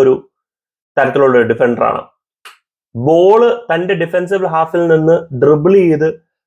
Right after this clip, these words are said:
മിഡ്ഫീൽഡ് വരെ എത്തിക്കാനായിട്ട് ഒരു മടിയും കൂടി, ഏഹ്, ഏഹ്, കാണിക്കാത്ത ഒരാളാണ്. റിസ്ക് എടുക്കാൻ ഒരു മടിയില്ലാതെ, he is calm and composed. അപ്പൊ ഒരു ലെഫ്റ്റ് ബാക്കിൽ അവിടെ aggressive ആയിട്ട് ഒരു calm and composed ഡിഫൻഡറിനെ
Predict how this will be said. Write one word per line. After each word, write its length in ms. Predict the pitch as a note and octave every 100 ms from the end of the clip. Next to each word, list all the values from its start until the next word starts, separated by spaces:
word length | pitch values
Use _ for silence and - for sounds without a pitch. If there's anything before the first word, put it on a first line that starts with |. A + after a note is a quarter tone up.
| _ C3+
മിഡ്ഫീൽഡ് 580 | D#3+ E3 - G3 G3 G3+ F#3
വരെ 160 | E3+ D#3+
എത്തിക്കാനായിട്ട് 880 | C#3 - D#3 E3 D#3+ D#3 C#3 B2+ C#3+ D3+ _ _ _ _ _ - F3
ഒരു 120 | A3 G3+
മടിയും 300 | E3+ E3 F3+ E3
കൂടി, 160 | D3+ C#3+ -
ഏഹ്, 120 | C#3 C3+ C3+
ഏഹ്, 80 | C#3
കാണിക്കാത്ത 340 | C#3 C3 C#3 C3+
ഒരാളാണ്. 420 | C3 A#2 A#2 A2+ A#2+ A#2+
റിസ്ക് 300 | C#3 - - G#3
എടുക്കാൻ 280 | F3 E3 D#3+ - _ _ _ _ -
ഒരു 100 | D3+ E3+
മടിയില്ലാതെ, 440 | C#3+ C3+ B2+ C3 - -
he 100 | G#3+ G3 - F3
is 120 | E3+ - - _ -
calm 380 | D#3+ E3 E3+ E3+ - -
and 100 | C#3+ C#3+ C#3
composed. 720 | C#3 B2 - D3+ A#2 - - _ _ _ _ _ _ _ D#3
അപ്പൊ 100 | G3
ഒരു 100 | G3+ F#3+
ലെഫ്റ്റ് 260 | E3+ E3 F3+
ബാക്കിൽ 240 | G#3 G3+ A#3
അവിടെ 180 | G3+ G3 G3+ - _ _ _ _ _ _ _ _ C#3
aggressive 400 | C3+ F#3 G3 A3
ആയിട്ട് 140 | G3 G3
ഒരു 80 | F#3+ E3+
calm 200 | D#3+ F#3+ G3
and 60 | F#3+
composed 380 | E3 F3 F3 F3
ഡിഫൻഡറിനെ 480 | D#3 E3+ E3 E3 F3+